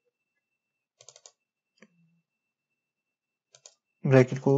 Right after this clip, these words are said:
स्टार करके कॉमा क्लोज करूँगा, हिट एंटर कर दूंगा, ठीक है। और इसके बाद हमारे पास आ जाता है number of members as one, and then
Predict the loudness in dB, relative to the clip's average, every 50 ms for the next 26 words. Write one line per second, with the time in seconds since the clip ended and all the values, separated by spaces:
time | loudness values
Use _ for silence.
0 | -2 -6 -10 -20 -20 -20 -20 -20 -20 -20 -20 -20 -20 -20 -18 -16 -16 -14 -10 -6
1 | -2 -2 -2 -2 -2 -4 -6 -6 -4 -6 -4 -4 -4 -6 -10 -18 _ _ -20 -20
2 | -20 -20 -20 -20 -20 -20 -20 _ _ _ _ _ _ _ -14 -4 0 2 4 4
3 | 2 2 4 4 4 4 4 2 0 0 0 0 -2 -4 -8 -10 -12 -18 _ -20
4 | -12 -6 -6 -4 -4 -4 -6 -6 -8 -10 -8 -10 -8 -8 -10 -10 -8 -2 -2 -2
5 | 0 0 -2 -4 -4 -20 -20 -20 -20 -20 -20 _ -10 -4 0 4 6 8 8 8
6 | 8 6 6 6 6 4 4 2 0 -4 -2 0 2 6 6 6 6 6 4 2
7 | 2 2 2 0 0 0 0 2 2 2 2 2 0 0 0 -2 -2 0 0 0
8 | 0 0 -2 -4 -8 -6 -2 0 0 2 2 0 0 0 -2 -2 -2 -2 -2 -2
9 | -2 -2 -2 -4 -2 -2 -2 -2 -2 -4 -4 -2 -4 -4 -4 -6 -6 -4 -4 -6
10 | -10 -12 -18 -20 -20 -20 -20 -20 -20 _ _ -6 -4 -4 -4 -4 -6 -6 -6 -6
11 | -6 -4 -4 -4 -6 -6 -6 -6 -6 -4 -4 -6